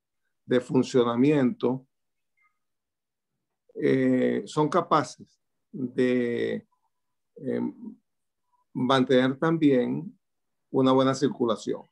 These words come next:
¿Por qué? Porque la gran cantidad de, de, eh, situaciones de desequilibrio que muchas veces,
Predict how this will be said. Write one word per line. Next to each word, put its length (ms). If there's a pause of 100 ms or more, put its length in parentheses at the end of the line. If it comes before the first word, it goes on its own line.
(840)
¿Por 160
qué? 160
Porque 520 (1000)
la 360
gran 320
cantidad 580
de, 280 (440)
de, 1040 (360)
eh, 200
situaciones 600
de 160
desequilibrio 840 (1160)
que 540
muchas 380
veces, 400